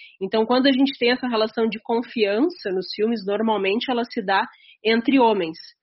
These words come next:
Então, essa mulher que não está no ambiente da casa,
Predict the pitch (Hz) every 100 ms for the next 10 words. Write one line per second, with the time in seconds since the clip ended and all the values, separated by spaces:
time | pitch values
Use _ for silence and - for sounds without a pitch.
0 | _ _ _ - 180 175 185 196 202 -
1 | 202 - 226 226 208 202 247 277 - -
2 | 202 196 190 196 220 220 - - 220 247
3 | 247 208 208 208 190 190 190 202 208 -
4 | 175 180 - 202 185 294 277 208